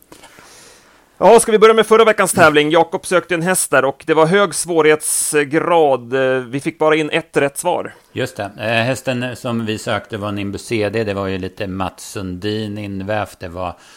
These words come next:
Speaker 2: eh, Per Nordström som tränade hästen från början och så vidare. Vi fick, eh, som du säger, en vinnare och det är Oliver Larsson som svarade rätt. Eh,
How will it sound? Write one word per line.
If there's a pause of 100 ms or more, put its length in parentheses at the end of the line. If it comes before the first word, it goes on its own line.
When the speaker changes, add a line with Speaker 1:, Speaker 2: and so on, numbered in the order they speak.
(320)
Speaker 2:
eh,
Per
Nordström
som
tränade
hästen
från
början
och
så
vidare. (360)
Vi
fick,
eh,
som
du
säger,
en
vinnare
och
det
är
Oliver
Larsson
som
svarade
rätt.
Eh,